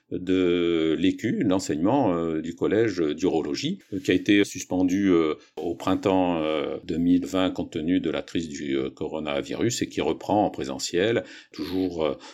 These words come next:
dans le sud de la France, à Saucé-les-Pins, à partir, euh, de l'automne, euh, deux mille vingt.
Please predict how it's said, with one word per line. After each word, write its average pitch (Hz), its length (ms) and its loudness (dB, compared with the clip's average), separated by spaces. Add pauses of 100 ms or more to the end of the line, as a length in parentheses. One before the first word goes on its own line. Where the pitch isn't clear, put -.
dans 85 100 -4
le 82 80 0
sud - 180 -2
de 87 80 2
la 69 100 -2
France, 127 320 0
à 80 280 2
Saucé-les-Pins, 85 840 -4
à 110 60 0
partir, 113 500 -2
euh, 92 180 2 (340)
de 90 160 0
l'automne, 110 480 4
euh, 85 580 2
deux 90 160 2
mille 87 220 4
vingt. 165 240 0